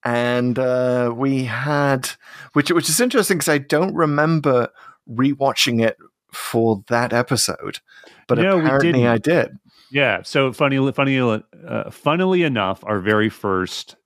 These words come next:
Speaker 2: Pull to Open podcast was about all the Christmas specials, and we did sort of rapid fire reviews of them from memory. Um, we hadn't, we hadn't watched them all or whatever in prep. Uh, <laughs> very, very
Speaker 1: Mm-hmm.
Speaker 2: seat of the pants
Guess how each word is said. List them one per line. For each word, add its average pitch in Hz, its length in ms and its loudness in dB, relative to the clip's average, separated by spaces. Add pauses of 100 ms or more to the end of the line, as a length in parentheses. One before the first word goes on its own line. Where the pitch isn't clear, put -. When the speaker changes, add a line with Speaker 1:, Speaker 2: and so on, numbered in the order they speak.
(140)
Speaker 2:
Pull 107 180 -2
to - 120 -8
Open 92 380 -4
podcast 82 600 -4
was 87 160 -8
about 87 340 -2
all 101 200 2
the 95 80 -6
Christmas - 400 -8
specials, 78 500 -8
and 90 80 -10
we 87 80 -8
did 87 200 -8
sort 92 120 -10
of 85 100 -10
rapid 90 440 -2
fire 85 300 -2
reviews 87 420 -6
of 90 80 -8
them 80 160 -6
from 110 460 -2
memory. 98 560 -4 (640)
Um, 85 360 -4
we 95 100 -4
hadn't, 95 380 -6 (120)
we 101 100 -8
hadn't 98 320 -4
watched 90 280 -2
them 98 120 -2
all 87 340 0
or 80 100 -6
whatever 82 360 -6
in 78 100 -8
prep. 82 300 -6 (420)
Uh, 85 280 -4 (200)
<laughs> - 80 -
very, 147 600 -2
very 135 240 2
Speaker 1:
Mm-hmm. 131 80 0
Speaker 2:
seat 135 140 0
of 117 60 -2
the 113 80 0
pants 92 500 -4